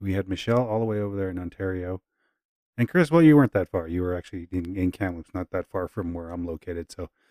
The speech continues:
<laughs> you know what? But, <laughs> okay, to you Americans,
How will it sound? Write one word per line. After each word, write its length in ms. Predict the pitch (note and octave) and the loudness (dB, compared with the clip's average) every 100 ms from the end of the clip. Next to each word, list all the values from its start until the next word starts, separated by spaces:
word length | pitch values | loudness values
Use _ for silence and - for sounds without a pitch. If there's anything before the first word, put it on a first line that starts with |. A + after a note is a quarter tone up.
| _ | _
<laughs> 320 | _ _ - - - _ _ - | _ _ -6 -6 -8 _ _ 0
you 80 | |
know 60 | A#2 | 2
what? 140 | B2+ | 2
But, 140 | B2 B2 - - - - | 2 -2 -6 -20 -4 -2
<laughs> 1080 | - - - _ _ _ _ - - _ | -2 -4 -12 _ _ _ _ -20 -20 _
okay, 300 | B2 A#2 G#2+ - A3 C#4 _ _ _ | 0 0 -2 -4 -18 -20 _ _ _
to 100 | C#3 | 6
you 160 | D3 D3 | 8 10
Americans, 680 | B2 B2 C3+ C#3+ C3+ A#2+ | 10 8 4 4 4 2